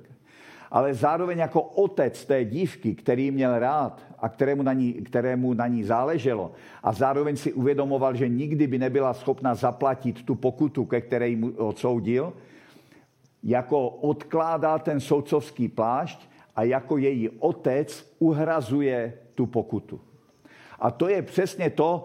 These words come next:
o čem mluví Izajáš. To je přesně to, co se stalo na kříži. Kristus netrpěl na kříži kvůli sobě. On nic špatného neudělal. Na něm nikdo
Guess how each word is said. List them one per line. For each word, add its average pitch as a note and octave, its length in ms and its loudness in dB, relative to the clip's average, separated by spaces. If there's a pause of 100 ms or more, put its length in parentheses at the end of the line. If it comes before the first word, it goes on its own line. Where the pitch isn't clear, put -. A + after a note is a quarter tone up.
(140)
o C#3 120 2
čem D#3 200 0
mluví D#3 200 0
Izajáš. B2+ 600 0
To C3+ 60 0
je B2+ 120 2
přesně D#3 460 -2
to, D3+ 220 0
co D#3 160 -4
se C#3+ 140 -2
stalo B2 560 -2 (200)
na G#2 140 0
kříži. - 460 -6 (800)
Kristus D#3 760 0 (200)
netrpěl C3 920 0
na A#2 180 0
kříži B2 640 -2 (320)
kvůli B2 340 0
sobě. F#2+ 520 -2 (920)
On D3 200 2
nic D#3 200 -2
špatného C#3 600 0
neudělal. A#2+ 580 -2 (220)
Na G2+ 140 -2
něm A#2+ 340 0
nikdo D#3 580 0